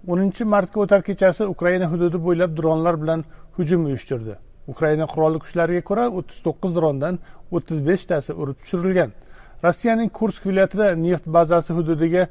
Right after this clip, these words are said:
dron qulagani aytilmoqda. O'ninchi martga o'tar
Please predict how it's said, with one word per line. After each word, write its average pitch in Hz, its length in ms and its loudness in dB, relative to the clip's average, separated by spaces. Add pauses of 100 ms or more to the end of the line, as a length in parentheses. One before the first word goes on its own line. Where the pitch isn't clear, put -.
(320)
dron 165 300 4
qulagani 156 500 0
aytilmoqda. 147 560 -4 (480)
O'ninchi 160 400 0
martga 160 340 0
o'tar 175 220 4